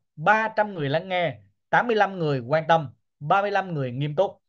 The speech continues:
và chỉ có mười một người giúp tôi thành tỷ phú. Đây là tỷ phú Bill Gates đưa ra một cái,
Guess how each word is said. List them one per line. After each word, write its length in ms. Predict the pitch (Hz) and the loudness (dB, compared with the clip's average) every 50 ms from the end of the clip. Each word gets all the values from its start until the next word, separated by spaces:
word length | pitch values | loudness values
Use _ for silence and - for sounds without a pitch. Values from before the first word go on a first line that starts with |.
| _ _ - | _ _ -2
và 160 | 113 143 156 147 - | 2 2 2 2 2
chỉ 180 | 139 135 143 | 0 0 2
có 120 | 143 240 247 | 2 0 0
mười 200 | 226 185 160 143 | 2 0 0 0
một 300 | 147 147 151 139 - - | 2 2 2 2 2 0
người 280 | 147 139 139 135 135 127 | -4 -2 -2 -2 -2 -2
giúp 120 | 143 220 220 - _ - | -4 -4 -6 -4 _ 2
tôi 180 | 170 165 160 147 | 4 4 4 2
thành 180 | 147 123 117 107 | -4 -6 -6 -8
tỷ 120 | 113 110 120 | -10 -10 -4
phú. 320 | - 156 165 202 - - _ _ _ _ _ _ _ _ _ _ _ - | 0 0 0 0 -2 -8 _ _ _ _ _ _ _ _ _ _ _ -2
Đây 240 | 139 147 160 165 160 | 2 2 4 4 2
là 100 | 143 131 - | 0 -2 -4
tỷ 100 | 123 113 | -6 -8
phú 180 | 101 165 170 | -8 -8 -8
Bill 180 | 170 156 143 135 | -6 -6 -4 0
Gates 240 | 151 156 160 160 _ _ _ _ - | 0 0 0 0 _ _ _ _ -6
đưa 160 | 156 160 165 | -2 0 0
ra 100 | 160 151 | 0 0
một 180 | 143 131 - - | -2 -2 -6 -6
cái, 100 | - | -14